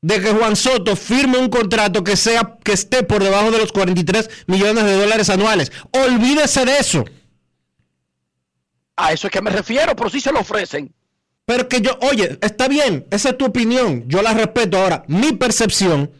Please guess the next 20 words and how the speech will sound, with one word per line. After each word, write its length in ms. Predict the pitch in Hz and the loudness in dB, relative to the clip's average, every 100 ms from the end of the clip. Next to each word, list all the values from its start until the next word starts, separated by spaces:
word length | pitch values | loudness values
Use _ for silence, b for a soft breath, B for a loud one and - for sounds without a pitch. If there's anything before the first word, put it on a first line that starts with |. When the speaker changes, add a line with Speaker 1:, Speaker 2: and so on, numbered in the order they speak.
| b b b | b b b
Speaker 1:
es 240 | 240 262 262 | 0 0 0
que 180 | 226 214 | -2 0
no 220 | 240 285 | 0 2
hay 260 | 285 277 226 | 2 2 -2
forma 540 | - 226 277 262 247 | -2 0 2 2 0
habida 500 | 196 196 202 269 262 | 0 0 2 2 0
y 60 | 220 | 0
por 200 | 220 208 | 0 2
haber 480 | 175 160 139 - _ _ _ _ _ _ - | 2 2 0 -6 _ _ _ _ _ _ -8
de 280 | 160 180 175 | -2 -2 0
que 120 | 208 | -2
él 120 | 233 | -2
firme 340 | - 226 233 | -2 0 0
un 100 | 226 | 0
contrato 600 | 208 208 226 269 214 240 - _ _ - | 0 0 0 0 0 -4 -6 _ _ -4
antes 440 | 240 247 226 170 | -2 0 0 0
de 100 | 160 | -2
ser 220 | 147 196 | 0 0
agente 320 | 175 180 165 143 | 2 2 2 0
libre. 300 | 104 90 | -2 -6